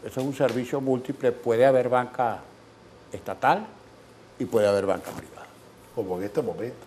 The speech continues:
Speaker 1: Sí, yo no creo en los monopolios. Nunca he creído en los monopolios. Todos los monopolios son malos. Malos el Estado.
Speaker 2: Pero tú estás de acuerdo en el Estado bancario.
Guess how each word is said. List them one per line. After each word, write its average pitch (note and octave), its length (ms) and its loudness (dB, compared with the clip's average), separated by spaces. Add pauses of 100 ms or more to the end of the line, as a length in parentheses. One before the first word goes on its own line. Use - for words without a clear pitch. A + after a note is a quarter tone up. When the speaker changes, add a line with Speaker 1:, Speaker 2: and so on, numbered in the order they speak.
(120)
Speaker 1:
Sí, G2+ 280 -2
yo A#2+ 80 0
no C#3+ 120 -2
creo C#3+ 120 0
en C#3 60 -2
los C3+ 100 -6
monopolios. F#2+ 520 -4
Nunca G2+ 180 -10
he F#2+ 60 -6
creído G2+ 180 -6
en G#2 60 -8
los F#2+ 80 -8
monopolios. - 360 -12 (400)
Todos D3 140 2
los F3 80 6
monopolios C#3+ 480 2
son B2+ 120 -4
malos. A2+ 260 -4
Malos E3 200 0
el D#3 80 2
Estado. F#3 240 6
Speaker 2:
Pero G#3+ 240 12
tú B3 120 10
estás A#3+ 180 12
de B3+ 80 12
acuerdo B3+ 560 12 (160)
en F3+ 200 8
el D#3 80 10
Estado F#3+ 240 12
bancario. A#2 680 10